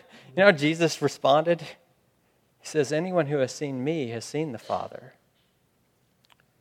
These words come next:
Jesus said, "I and the Father are one." Two people in human history, Smith says, two people,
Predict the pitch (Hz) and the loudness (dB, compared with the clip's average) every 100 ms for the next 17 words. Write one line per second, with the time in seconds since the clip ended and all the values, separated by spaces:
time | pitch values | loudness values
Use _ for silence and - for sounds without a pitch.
0 | _ _ - 180 214 214 - 160 - 147 | _ _ -8 -4 -4 -4 2 2 2 4
1 | 170 147 127 - 131 131 107 107 104 107 | 4 4 0 2 2 4 2 0 -4 -8
2 | 98 - - _ _ _ _ _ _ _ | -8 -14 -20 _ _ _ _ _ _ _
3 | _ _ _ _ _ _ _ _ _ _ | _ _ _ _ _ _ _ _ _ _
4 | _ _ _ _ _ _ - _ _ - | _ _ _ _ _ _ -20 _ _ -20
5 | _ _ _ _ - 208 214 214 127 113 | _ _ _ _ 0 2 2 2 4 4
6 | 120 127 131 - 156 139 147 156 - 107 | 4 0 -4 0 0 0 0 0 -2 -4
7 | 90 98 _ _ _ _ _ _ _ - | -4 -8 _ _ _ _ _ _ _ -10
8 | 139 123 - 113 98 101 - - 202 190 | -2 0 0 0 0 -2 -6 -4 -2 -2
9 | 175 107 - | -2 -4 -8